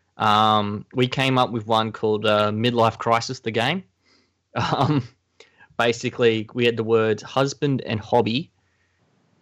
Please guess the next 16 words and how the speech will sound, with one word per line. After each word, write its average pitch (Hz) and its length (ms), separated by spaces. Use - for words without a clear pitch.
and 113 440
we 110 120
turned 120 260
it 120 100
into 104 680
basically 107 560
you're 110 200
the 110 80
husband 107 520
trying 113 360
to - 100
convince 113 420
his - 320
significant 113 600
other 104 380
that 107 440